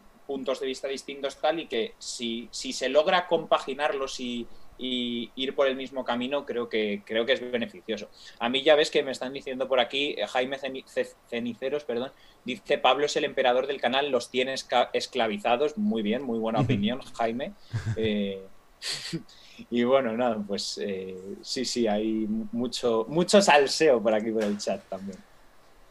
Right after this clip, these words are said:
Speaker 2: Sí, sí, sí. No, ok.
Speaker 1: Dicen que si el invitado es Toto Wolff,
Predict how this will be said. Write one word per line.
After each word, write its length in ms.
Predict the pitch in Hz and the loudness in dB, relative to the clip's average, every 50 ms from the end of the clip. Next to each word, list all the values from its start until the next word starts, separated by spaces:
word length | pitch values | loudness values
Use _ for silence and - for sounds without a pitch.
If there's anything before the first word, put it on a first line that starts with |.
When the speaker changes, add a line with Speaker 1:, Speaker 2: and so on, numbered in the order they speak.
| - - - - - | -20 -20 -20 -20 -20
Speaker 2:
Sí, 280 | - - 110 104 104 95 | -10 -6 -4 -2 -2 -2
sí, 180 | 85 113 107 | -4 -6 -8
sí. 320 | 95 - - 101 95 101 101 - - - | -8 -6 -6 -6 -4 -6 -8 -12 -10 -4
No, 180 | 117 127 135 | 0 0 0
ok. 260 | 135 117 131 127 131 | 0 2 4 4 6
Speaker 1:
Dicen 280 | 135 143 151 156 147 - | 6 8 8 8 8 10
que 100 | - 190 | 8 6
si 160 | 180 - - 165 | 6 6 6 6
el 80 | 147 147 | 6 6
invitado 440 | 147 147 143 139 - 147 147 156 | 6 4 4 6 8 8 10 10
es 120 | 165 160 - | 8 6 6
Toto 240 | - 156 - 123 113 | 2 4 6 6 6
Wolff, 420 | 120 139 143 135 139 139 - - | 8 8 8 8 6 2 -2 -14